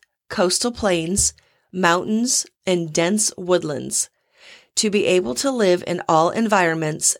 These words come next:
they must also tolerate the most extreme heat and extreme cold throughout their range. The mountain lion is a solitary animal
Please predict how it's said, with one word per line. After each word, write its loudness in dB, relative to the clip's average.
they 4
must 0
also 2
tolerate -2
the 0
most -2
extreme -2
heat -4
and 0
extreme -2
cold 0
throughout 0
their 0
range. 0
The 2
mountain 2
lion 0
is 0
a 2
solitary 0
animal 0